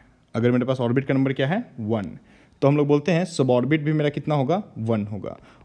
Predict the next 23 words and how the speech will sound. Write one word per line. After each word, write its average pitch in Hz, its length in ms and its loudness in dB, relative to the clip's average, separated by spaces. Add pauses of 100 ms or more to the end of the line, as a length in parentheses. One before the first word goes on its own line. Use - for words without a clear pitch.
और 113 100 -2
जैसा 117 240 -2
कि 135 140 -2
अभी 127 160 0
अभी 143 120 0
हम 143 100 0
लोगों 143 120 0
ने 143 80 0
बात 131 240 0
किया 156 180 0
था, 214 120 -2
सबऑर्बिट्स 127 480 0
क्या 143 120 0
होते 143 180 -2
हैं? 208 180 -4
एसपीडीएफ़। 104 680 -8 (640)
तो 175 80 6 (120)
अगर 151 260 4
ऑर्बिट 147 380 4
वन 196 300 6 (240)
तो 151 60 0
सबऑर्बिट 151 520 4
भी 185 200 6